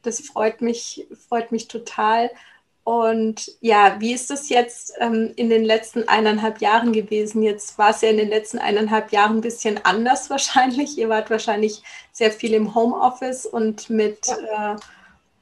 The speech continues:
Speaker 1: mit den ganzen Reisen war ja im
Speaker 2: Mhm.
Speaker 1: Prinzip nichts. Hat sich da für dich was verändert? Hat sich das für dich anders angefühlt? Wie war das dann mit den Kindern, wenn du,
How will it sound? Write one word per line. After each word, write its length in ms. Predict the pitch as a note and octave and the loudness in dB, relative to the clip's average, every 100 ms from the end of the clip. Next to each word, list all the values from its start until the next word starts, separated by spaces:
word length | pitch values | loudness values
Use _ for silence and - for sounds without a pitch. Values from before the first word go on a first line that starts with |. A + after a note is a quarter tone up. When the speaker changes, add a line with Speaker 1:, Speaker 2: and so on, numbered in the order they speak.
| _ - | _ -2
Speaker 1:
mit 300 | A3+ A3 - | 0 2 2
den 180 | G#3+ G#3+ | 2 4
ganzen 340 | G#3 G#3 A3+ | 4 4 2
Reisen 720 | G#3 G3+ A3 C4+ - C4 B3+ | 2 2 2 0 -2 -2 2
war 120 | A3 G#3+ | 4 6
ja 360 | A3 A3 A3+ - _ _ _ _ | 8 6 4 -6 _ _ _ _
im 120 | - A#3 | 0 0
Speaker 2:
Mhm. 20 | |
Speaker 1:
Prinzip 560 | A3+ A3 - - - | 0 -2 -4 -14 -8
nichts. 520 | A3 A#3+ C#4+ - - - - - | 0 0 0 -8 -16 -18 -20 -6
Hat 200 | - A#3 | 0 0
sich 140 | B3+ A3+ | 0 0
da 140 | C#4 | 0
für 160 | - A#3 | 2 0
dich 280 | A3+ A3+ - | -2 -2 0
was 200 | A3 - | 0 0
verändert? 680 | - - G3+ B3+ D#4+ E4 | -2 0 0 0 0 -2
Hat 160 | C4 A#3+ | -2 -4
sich 140 | A3+ | -4
das 220 | G#3+ A3+ - | -2 -2 -2
für 120 | A#3 | -8
dich 380 | A#3 A#3 - - _ _ _ _ - | -4 -6 -8 -16 _ _ _ _ -2
anders 380 | F#3+ B3 E4+ | 0 4 4
angefühlt? 760 | - C#4+ D#4+ D#4+ - D#4 D#4+ D#4 | 4 2 4 0 0 0 0 0
Wie 140 | A#3+ | 0
war 180 | A3 G#3+ | 2 2
das 200 | C4+ C#4+ | 0 0
dann 220 | C#4 C4 | 0 0
mit 160 | B3+ B3 | 0 -4
den 120 | A3+ | -4
Kindern, 500 | A3 B3+ B3+ C#4 C4+ | -4 -4 0 2 2
wenn 180 | A#3+ A3+ | 0 2
du, 240 | A3+ A3+ | 4 4